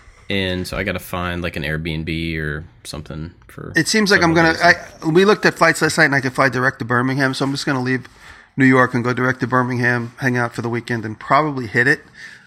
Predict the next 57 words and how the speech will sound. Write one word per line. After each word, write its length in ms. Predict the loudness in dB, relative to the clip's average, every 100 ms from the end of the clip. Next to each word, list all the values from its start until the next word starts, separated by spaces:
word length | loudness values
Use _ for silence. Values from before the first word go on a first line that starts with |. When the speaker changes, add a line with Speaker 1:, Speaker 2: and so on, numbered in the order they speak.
| -6
Speaker 2:
Although 220 | -2 0
I 60 | 0
did 240 | 0 0
get 140 | 0
a 40 | -2
flight 320 | -2 -2 -2
that 100 | -4
I, 100 | -8 -6 -6
I, 40 | -4
I'm 160 | -2
gonna 180 | 0 0
get 140 | -2
a 40 | -6
flight 260 | -6 -8
that 100 | -8
I 40 | -8
can 140 | -10
change 520 | -8 -6 -6 -8 -14 -14 -14
in 120 | -10
case, 420 | -6 -6 -8 -8
you 80 | -6
know, 140 | -6 -10 -18 -10
I 100 | -8
get 140 | -6
inspired 460 | -6 -4 -2 -2 -6
to 80 | -10
go 100 | -10
to 160 | -10 -16 -20 -20 -20 -20 -20
some 200 | -12 -6
other 120 | -4 -4
country 340 | -8 -6 -8
for 120 | -8
fun. 260 | -8 -8 -6
But 140 | -6
Taylor, 280 | 2 2 2
it 60 | 0
looks 140 | -4
like 100 | -4
Taylor's 240 | -2 -2 -2
gonna 160 | -6
stay 200 | -4 -2
here 180 | -2 -4
because 300 | -6 -10 -10
of 60 | -6
the 80 |
animals. 380 | -6 -4 -6 -8
We 60 | -10
just, 220 | -10 -14 _ _ -20 -20 -20 -6
we 80 | -4
don't 120 | -4
trust 360 | -4 -6 -6 -8
any 240 | -6 -6
animal 320 | -6 -6 -6
sitters 320 | -6 -6 -8
these 180 | -8 -8
days. 320 | -6 -6 -8 -18 _ _ _ _ -6
Speaker 1:
Hmm. 160 | -4